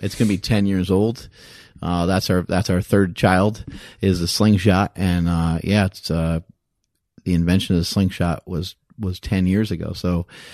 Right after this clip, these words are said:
I'm, uh, forty-three now. So at thirty-three, you know, twenty something years of lifting,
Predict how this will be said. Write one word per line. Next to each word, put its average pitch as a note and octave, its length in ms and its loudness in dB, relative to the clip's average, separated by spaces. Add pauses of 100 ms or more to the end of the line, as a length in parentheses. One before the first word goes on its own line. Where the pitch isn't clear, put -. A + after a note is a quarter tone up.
(320)
I'm, F2 280 2
uh, E2 340 0 (100)
forty-three G#2 600 2
now. F#2+ 340 2
So G2 180 0
at - 120 -2
thirty-three, A2 800 0 (380)
you E2+ 100 -6
know, F#2 240 0 (120)
twenty A2 300 2
something G2+ 400 0
years G2+ 200 0
of F2+ 100 -2
lifting, F#2+ 520 0